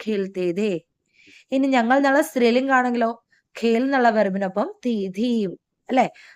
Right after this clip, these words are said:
അപ്പോ ഹം റോസ് ഗേന്ദ് ഖേൽത്തേ ധീം. ഇനി അടുത്ത നമ്മൾ നോക്കാൻ പോകുന്നത് ഒരു പ്രവൃത്തി തുടർന്നുകൊണ്ടിരിക്കുന്നു, ഭൂതകാലത്തിൽ ആ പ്രവൃത്തി കംപ്ലീറ്റ് ആയിട്ടില്ല, അത് തുടർന്നുകൊണ്ടേയിരിക്കുന്നു എന്ന് കാണിക്കാൻ എന്താണ് ചേർക്കുന്നത് നമുക്ക് നോക്കാം.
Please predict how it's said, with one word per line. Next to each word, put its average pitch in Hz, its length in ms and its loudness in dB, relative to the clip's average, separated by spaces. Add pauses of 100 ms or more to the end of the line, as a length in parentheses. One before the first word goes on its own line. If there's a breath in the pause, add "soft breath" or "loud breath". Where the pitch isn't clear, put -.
(120)
അപ്പോ 214 420 -2
ഹം 240 340 2
റോസ് 226 440 -2
ഗേന്ദ് 226 420 -2 (100)
ഖേൽത്തേ 190 460 -2
ധീം. 185 400 -4 (680)
ഇനി 311 100 0
അടുത്ത 294 340 2
നമ്മൾ 285 240 4
നോക്കാൻ 240 440 0
പോകുന്നത് 208 580 0
ഒരു 226 180 2 (120)
പ്രവൃത്തി 247 720 0 (220 loud breath)
തുടർന്നുകൊണ്ടിരിക്കുന്നു, 262 1040 2 (120)
ഭൂതകാലത്തിൽ 214 720 2
ആ 247 80 2
പ്രവൃത്തി 247 540 -2
കംപ്ലീറ്റ് 233 460 -2
ആയിട്ടില്ല, 226 640 0 (300 loud breath)
അത് 202 240 -2
തുടർന്നുകൊണ്ടേയിരിക്കുന്നു 220 960 2
എന്ന് 240 240 0
കാണിക്കാൻ 202 520 -4 (320 loud breath)
എന്താണ് 277 440 2
ചേർക്കുന്നത് 190 560 -2
നമുക്ക് 240 240 -4
നോക്കാം. 226 260 -2